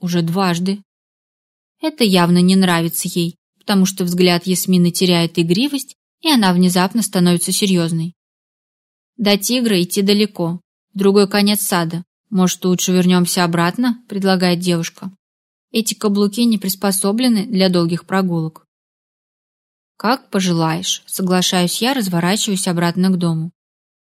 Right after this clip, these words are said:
Оказывается, мы прошли немалое расстояние, потому что дом оказывается дальше, чем я думал.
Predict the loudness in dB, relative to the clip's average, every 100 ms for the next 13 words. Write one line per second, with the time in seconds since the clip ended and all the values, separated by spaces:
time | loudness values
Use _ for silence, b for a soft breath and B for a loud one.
0 | _ -8 -4 2 2 2 0 0 2 2
1 | 2 0 0 2 4 4 2 0 0 -2
2 | -2 0 2 2 2 -2 -2 -2 -2 -4
3 | 0 2 2 0 -2 0 0 0 -2 -2
4 | 0 -2 -4 -4 -2 2 0 0 -2 -4